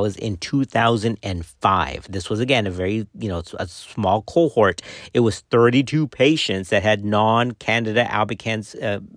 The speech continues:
uh, species in their vagina who were symptomatic, who were given, uh, this treatment option of amphotericin B, not as a gel,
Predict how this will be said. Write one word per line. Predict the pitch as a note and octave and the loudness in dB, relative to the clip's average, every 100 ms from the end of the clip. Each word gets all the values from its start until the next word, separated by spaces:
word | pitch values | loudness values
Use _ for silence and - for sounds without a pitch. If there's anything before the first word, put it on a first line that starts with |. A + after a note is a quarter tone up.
| - | -8
uh, | A2 - | -8 -8
species | - - C3+ C#3 - F#2 | -14 -2 0 0 -4 -4
in | G2+ | -4
their | F2+ | -4
vagina | G2+ G2 B2+ C#3+ F#2 F2 - - | -2 2 2 2 -2 -6 -14 -4
who | - | 4
were | A#2+ | 4
symptomatic, | G2+ A2+ G2 F#2+ B2+ B2 F2+ - _ _ _ _ _ _ _ - | 4 -2 -2 0 0 0 -4 -12 _ _ _ _ _ _ _ -2
who | C#3 | 4
were | C3+ B2+ | 4 4
given, | F#2 B2+ B2 C#3 - | 4 4 4 2 0
uh, | A#2+ G#2 | -2 0
this | G#2 A#2 - - - - - | 2 2 0 -12 -20 -20 -12
treatment | - - D#3 D3+ C3+ | -6 0 2 2 0
option | A2 G#2 - A#2 | -2 -4 -4 -4
of | G2+ - | -4 -4
amphotericin | A#2 B2 C3+ - A#2+ A2+ G#2+ F#2+ F2+ | -6 -2 -4 -2 0 0 -2 -6 -6
B, | F2+ D3+ A2+ F#2+ - - - | 0 0 0 -4 -12 -12 -2
not | A2+ C3 G#3 | 2 4 4
as | A#3 C#3+ | 2 0
a | |
gel, | G2+ E2+ - - A#2 C3+ | -4 -6 -6 -4 -4 -4